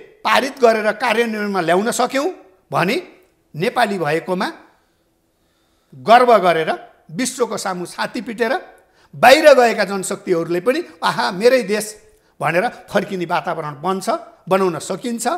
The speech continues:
त्यो किसिमको योजनाबाट मितव्ययी रूपमा, सुशासित रूपमा, एकदम थोरै खर्चमा धेरै किसिमको मितव्ययीबाट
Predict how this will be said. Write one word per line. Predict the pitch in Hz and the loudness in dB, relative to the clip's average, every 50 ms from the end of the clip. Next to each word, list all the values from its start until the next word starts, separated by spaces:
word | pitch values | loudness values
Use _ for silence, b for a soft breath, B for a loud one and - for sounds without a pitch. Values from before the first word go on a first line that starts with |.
| - - - _ _ _ _ _ - | -6 -12 -20 _ _ _ _ _ -6
त्यो | 277 277 | -6 -6
किसिमको | 277 277 233 - 226 214 196 202 185 | -4 -4 -6 -6 -6 -6 -2 -2 0
योजनाबाट | 185 202 208 190 196 190 185 180 180 180 175 - 269 269 B B B | 0 0 -2 -2 -2 -2 -2 0 0 0 0 -2 -4 -6 B B B
मितव्ययी | 139 156 202 302 359 359 - - - 320 277 262 247 226 214 202 | -8 -4 0 0 0 0 0 -4 -4 -2 4 6 6 6 6 4
रूपमा, | 185 185 180 - 160 143 107 - - - _ | -2 -2 -4 -2 -6 -6 -6 -6 -12 -20 _
सुशासित | - - 269 269 - - - 359 294 - - 339 392 - - | -16 -12 -10 -8 -4 -2 0 0 0 0 0 -2 -4 -4 -6
रूपमा, | 233 220 220 220 175 147 113 - - - _ _ _ _ _ _ _ _ _ _ _ _ _ _ _ _ _ _ _ - | -10 -10 -8 -6 -6 -6 -6 -6 -16 -20 _ _ _ _ _ _ _ _ _ _ _ _ _ _ _ _ _ _ _ -2
एकदम | - 311 311 311 - 359 359 349 339 | -2 -2 -2 -2 -4 -2 0 0 0
थोरै | 349 - - - 226 285 339 392 381 | -4 -10 -14 -10 -4 -2 0 0 0
खर्चमा | 349 - - 269 262 - 226 196 180 135 - - - - _ _ _ _ _ _ _ _ _ _ 135 | -2 -2 -4 -4 -4 -2 -2 0 0 -2 -4 -8 -20 -20 _ _ _ _ _ _ _ _ _ _ -18
धेरै | 117 123 170 226 294 359 403 392 381 359 285 | -10 -2 0 0 2 2 2 4 2 2 0
किसिमको | - - 233 - 233 208 202 - 190 143 - - - - _ _ - | -2 -6 -8 -8 -6 -8 -4 -4 -4 -4 -4 -10 -20 -20 _ _ -10
मितव्ययीबाट | 170 233 254 - - 240 185 170 185 180 175 165 175 170 165 151 - | -8 -8 -4 -4 -4 -4 -2 0 0 0 0 -2 -6 -12 -12 -8 -8